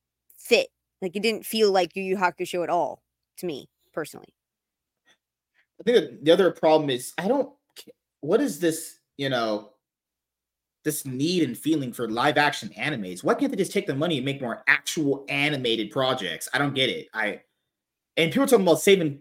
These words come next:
Speaker 2: co-, costs on movie budgets and money and all that stuff. You could make, like, three One Piece animated movies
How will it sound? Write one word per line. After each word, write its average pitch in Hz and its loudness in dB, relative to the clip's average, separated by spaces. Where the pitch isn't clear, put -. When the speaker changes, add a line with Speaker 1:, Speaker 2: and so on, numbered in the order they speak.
Speaker 2:
co-, 190 2
costs 180 2
on 139 0
movie 165 0
budgets 135 2
and 113 -6
money 160 4
and 131 0
all 117 0
that 113 -2
stuff. 127 0
You 240 -2
could 247 0
make, 180 2
like, 120 0
three 254 -4
One 196 2
Piece 190 -6
animated 165 0
movies 147 0